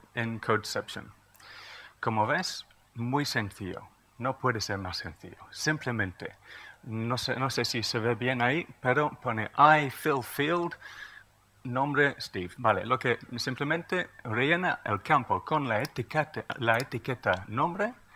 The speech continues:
con el valor de Steve. Luego puse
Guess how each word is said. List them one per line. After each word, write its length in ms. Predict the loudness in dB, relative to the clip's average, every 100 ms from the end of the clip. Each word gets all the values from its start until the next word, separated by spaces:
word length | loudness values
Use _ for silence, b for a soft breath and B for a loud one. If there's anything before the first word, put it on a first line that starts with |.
| B
con 200 | -2 0
el 140 | 0
valor 500 | 2 4 6 4 2 -10 -12
de 140 | -8
Steve. 320 | -6 -6 -8 -14 -20 _ _ _ _ -20 B B B B B B B B
Luego 460 | 4 6 6 4 0 _ -6
puse 380 | -4 0 0